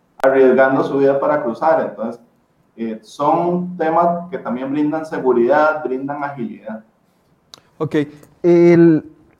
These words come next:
Speaker 2: ¿en qué etapa del proceso está, eh, este asunto del aumento de tarifas? Eh, ustedes hacen la propuesta, conavi la revisa, conavi la aprueba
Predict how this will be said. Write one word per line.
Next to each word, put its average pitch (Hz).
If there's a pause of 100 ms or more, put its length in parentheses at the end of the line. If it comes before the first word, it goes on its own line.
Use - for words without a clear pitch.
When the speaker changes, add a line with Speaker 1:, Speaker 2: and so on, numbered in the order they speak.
(580)
Speaker 2:
¿en 156
qué 185
etapa 196
del 180
proceso 151
está, 139
eh, 117
este 127
asunto 135
del 143
aumento 123
de 143
tarifas? 127
Eh, 117
ustedes 139
hacen 165
la 156
propuesta, 196
conavi 135
la 131
revisa, 175
conavi 135
la 135
aprueba 196